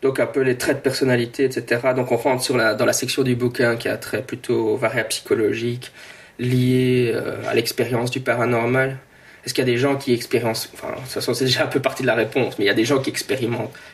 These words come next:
qui ont plus d'expérience paranormale que d'autres. Pourquoi ? À cause de leur trait, leur trait de personnalité, et cetera. Donc c'est ce sujet qui est discuté dans, dans le chapitre dont je parlerai dans un épisode ultérieur du balado.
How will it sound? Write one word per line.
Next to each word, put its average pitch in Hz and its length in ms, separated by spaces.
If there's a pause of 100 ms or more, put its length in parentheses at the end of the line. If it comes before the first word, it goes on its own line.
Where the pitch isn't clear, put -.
qui - 120
ont 127 100
plus 160 220
d'expérience 131 480
paranormale 117 520
que - 100
d'autres. 135 440 (960)
Pourquoi ? - 480
À - 40
cause 160 360
de 139 60
leur 127 140
trait, 127 520 (180)
leur 107 340
trait - 140
de 120 40
personnalité, 120 560
et 127 40
cetera. 123 420
Donc 127 140
c'est 123 120
ce - 180
sujet 131 300
qui - 160
est 117 60
discuté 123 480
dans, 120 120 (760)
dans 123 240
le 117 100
chapitre 139 340
dont 127 120
je - 80
parlerai 131 460 (100)
dans 143 260
un 123 280
épisode 123 380
ultérieur 120 500
du 117 80
balado. 107 440